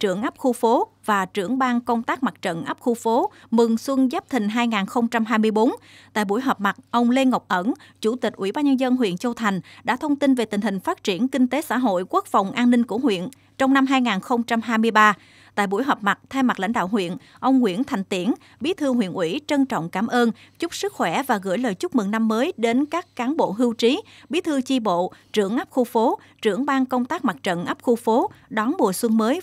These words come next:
vui tươi, hạnh phúc, tiếp tục quan tâm, đóng góp trí tuệ, kinh nghiệm của mình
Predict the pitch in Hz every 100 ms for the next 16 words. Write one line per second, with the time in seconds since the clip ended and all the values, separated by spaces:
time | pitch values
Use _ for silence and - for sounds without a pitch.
0 | - 277 262 262 247 - 202 170 - 392
1 | - - - 392 - 214 - 262 262 254
2 | 247 226 233 247 370 - 277 - 196 175
3 | - 285 269 202 175 196 226 196